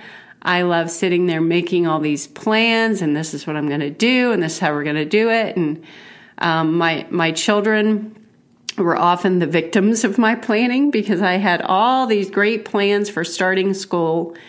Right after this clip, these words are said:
We're going to do all this reading. We're gonna do all this math.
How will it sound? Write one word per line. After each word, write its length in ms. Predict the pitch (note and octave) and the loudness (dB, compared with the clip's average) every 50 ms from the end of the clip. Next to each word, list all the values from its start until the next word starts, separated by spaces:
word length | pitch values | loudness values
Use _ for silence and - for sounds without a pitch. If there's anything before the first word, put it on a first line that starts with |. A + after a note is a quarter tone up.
| - - - _ | -20 -20 -12 _
We're 80 | - F3 | -4 -2
going 240 | E3+ F3+ F3 E3+ E3+ | 0 2 2 2 0
to 80 | E3 | 0
do 220 | - - D#3+ D#3+ D#3+ | -2 -2 -2 0 2
all 200 | D#3 D#3 D#3 D3 | 2 2 0 0
this 380 | C3 C#3+ D3 - - - - | -2 -4 -4 -6 -8 -10 -6
reading. 640 | - E3 F3+ G#3 A#3 B3+ B3+ A#3+ B3+ B3+ A#3+ A#3+ A3+ | -4 0 0 2 2 2 2 2 2 0 0 0 0
We're 100 | G3+ F#3+ | 0 0
gonna 240 | F#3+ F3+ E3+ E3 D#3 | 0 0 0 0 0
do 160 | E3+ D#3+ D#3 | 0 0 0
all 180 | D3+ D3+ D#3 | 0 0 0
this 260 | D3 D3+ D#3 D#3 - G#3+ | 0 -4 -4 -2 -2 0
math. 520 | G#3 A3 A3+ A3+ A3+ A3+ A3+ A3 A3+ | 2 2 2 2 2 2 2 0 -2